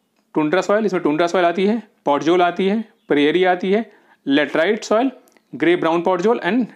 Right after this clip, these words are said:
red yellow पॉटजोल। Now in peduncles, calcium is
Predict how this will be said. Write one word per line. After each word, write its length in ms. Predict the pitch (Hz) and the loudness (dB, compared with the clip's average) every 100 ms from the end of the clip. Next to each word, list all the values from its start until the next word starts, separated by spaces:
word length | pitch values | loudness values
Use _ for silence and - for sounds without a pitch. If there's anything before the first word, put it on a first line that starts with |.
| 147 | -2
red 160 | 151 | 0
yellow 280 | 143 139 139 | 0 0 0
पॉटजोल। 420 | 131 110 113 104 - _ _ _ _ _ _ _ _ _ _ _ - - _ _ - | 0 -2 -4 -6 -10 _ _ _ _ _ _ _ _ _ _ _ -20 -20 _ _ -2
Now 120 | 202 | 0
in 80 | 208 170 | 0 0
peduncles, 420 | 165 220 185 247 - _ _ _ _ _ _ _ _ - | 0 2 0 0 -4 _ _ _ _ _ _ _ _ -2
calcium 400 | 185 180 233 302 - _ _ _ _ - | 0 2 0 0 -4 _ _ _ _ -2
is 140 | 202 | 0